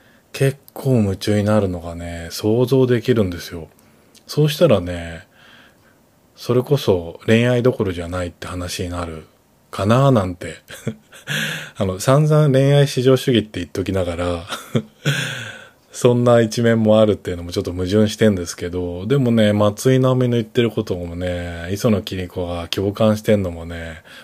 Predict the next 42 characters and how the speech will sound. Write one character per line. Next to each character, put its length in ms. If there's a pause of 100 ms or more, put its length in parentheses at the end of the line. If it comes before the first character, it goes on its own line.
ま 200
た 80
そ 180
の 80
子 140
か 120
ら 100
僕 280
が 320 (400)
共 220
感 220
し 80
た 120
ん 60
で 80
す 120
よ 120
ね。 180 (2000)
ま 100
あ、 40
と 180
は 140
言 80
っ 40
て 300
も、 560 (720)
ま 120
あ、 20
こ 120
の 140
ね、 160
婚 300
活 580
食 300
堂 160
っ 80
て 160
い 20
う 40
中 260
か 160
ら 260